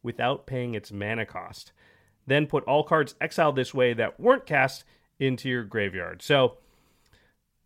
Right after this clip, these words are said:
this is just gonna, it's sort of like, um, it's sort of like, uh, what's the green card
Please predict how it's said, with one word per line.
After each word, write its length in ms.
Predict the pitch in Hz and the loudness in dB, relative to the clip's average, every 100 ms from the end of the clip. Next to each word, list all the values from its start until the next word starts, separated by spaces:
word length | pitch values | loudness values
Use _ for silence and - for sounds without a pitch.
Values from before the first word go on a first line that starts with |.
| _ | _
this 240 | 135 160 156 | 0 0 0
is 100 | 143 | -2
just 220 | 147 139 | -2 0
gonna, 220 | 147 131 - | 0 0 -2
it's 140 | 160 | -6
sort 220 | - 381 | 0 0
of 120 | 403 196 | 0 2
like, 300 | 143 131 135 | 2 2 0
um, 460 | 117 107 104 104 104 - - - - - - | 0 0 -4 -10 -16 -20 -20 -20 -20 -20 -14
it's 140 | 143 - | -12 -4
sort 160 | 196 | -4
of 120 | 180 | -2
like, 280 | 160 123 - | 0 0 2
uh, 580 | 120 110 107 104 101 104 - _ - | 2 2 2 0 0 -4 -12 _ -12
what's 160 | 139 | -6
the 100 | 156 | -6
green 260 | 135 151 147 | -2 -2 0
card 380 | 156 147 147 | 2 2 0